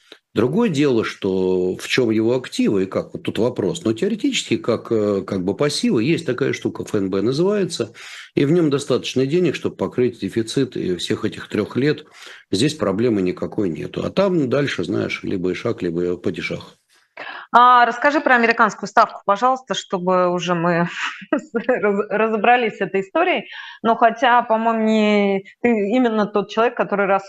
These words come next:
Speaker 2: сто предупреждал о том, что ставка будет повышаться, и вот ноль семьдесят пять, да, базисных пунктов, то есть,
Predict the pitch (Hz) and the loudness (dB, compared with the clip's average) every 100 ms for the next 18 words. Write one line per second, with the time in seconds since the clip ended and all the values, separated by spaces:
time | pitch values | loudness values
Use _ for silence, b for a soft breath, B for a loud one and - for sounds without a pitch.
0 | - - 214 160 135 170 170 - 175 160 | -14 -4 -2 -2 -4 -6 -8 -10 -8 0
1 | 170 156 156 165 160 - - 170 - 147 | 2 2 -4 -8 -8 -12 0 0 0 -8
2 | 151 165 - 170 180 277 339 - 165 165 | -6 -6 -2 -2 2 2 2 0 -4 -2
3 | 220 202 190 190 180 175 - 185 190 - | -2 2 0 2 -2 -2 0 0 -2 -10
4 | - - - - 170 180 165 156 175 - | -18 -6 -4 -2 2 2 2 -8 -12 -6
5 | 240 254 156 - - 180 - - | -6 -4 -10 -6 -6 -6 -8 -20